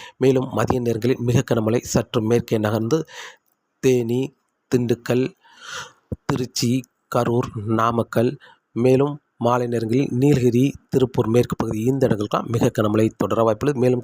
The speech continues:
கோயம்புத்தூர் சுற்றியுள்ள மாவட்டங்கள், ஈரோடு, திருப்பூர், தருமபுரி, கிருஷ்ணகிரி, சேலம், ராணிப்பேட்டை, கள்ளக்குறிச்சி, சென்னை, திருவள்ளூர், செங்கல்பட்டு, விழுப்புரம்,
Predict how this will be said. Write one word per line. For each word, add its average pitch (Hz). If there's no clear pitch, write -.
கோயம்புத்தூர் 120
சுற்றியுள்ள 120
மாவட்டங்கள், 139
ஈரோடு, 127
திருப்பூர், 139
தருமபுரி, 123
கிருஷ்ணகிரி, 127
சேலம், 123
ராணிப்பேட்டை, 117
கள்ளக்குறிச்சி, 120
சென்னை, 123
திருவள்ளூர், 123
செங்கல்பட்டு, 120
விழுப்புரம், 123